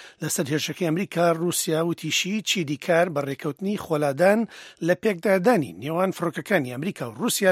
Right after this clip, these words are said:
لە ئاسمانی سووریا ناکات. زۆرینەی کۆمەلگای نێودەوڵەتی پشتیوانی خۆیان بۆ بڕیارەکەی سەرۆک دۆناڵد ترامپ دەربڕی بە لێدانی بنکەی سەربازی لە سووریا. باڵێزی ئەمریکا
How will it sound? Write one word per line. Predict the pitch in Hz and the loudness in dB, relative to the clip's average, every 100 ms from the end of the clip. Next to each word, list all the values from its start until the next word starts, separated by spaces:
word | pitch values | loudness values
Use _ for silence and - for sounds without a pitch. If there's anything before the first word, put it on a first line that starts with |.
| 160 | 4
لە | 151 | 2
ئاسمانی | - 190 170 170 160 - - | 0 -2 0 0 -2 -8 -14
سووریا | - - 180 165 160 | -4 0 2 2 4
ناکات. | 175 185 - 90 - _ _ _ 131 | 4 4 2 -12 -14 _ _ _ -2
زۆرینەی | 156 151 170 214 | 0 2 0 -2
کۆمەلگای | - 160 135 139 117 | -2 -2 0 -4 -2
نێودەوڵەتی | 175 180 170 151 - 196 - - - - | -2 0 0 0 -2 -6 -6 -16 -20 -10
پشتیوانی | - 175 160 165 185 | -6 2 2 4 0
خۆیان | - 180 151 202 | 0 2 2 2
بۆ | 175 143 | 0 -2
بڕیارەکەی | 143 135 131 170 175 - | -2 -4 -4 -4 -4 -2
سەرۆک | 151 160 151 139 | 0 0 0 -2
دۆناڵد | 170 151 123 - | 0 0 -4 -2
ترامپ | 170 131 | 0 0
دەربڕی | 156 180 170 196 196 - - _ | -2 -2 -2 -2 -4 -8 -20 _
بە | 151 | -6
لێدانی | 143 135 160 151 | -2 0 0 0
بنکەی | 131 131 151 - | -4 -4 -4 -4
سەربازی | 127 135 120 143 135 | -6 -6 -6 -6 -6
لە | 127 | -4
سووریا. | 226 180 117 85 _ - - - 185 | -4 -4 -4 -12 _ -20 -20 -6 0
باڵێزی | 208 226 160 | 2 4 2
ئەمریکا | 156 180 - 160 | 0 -2 0 2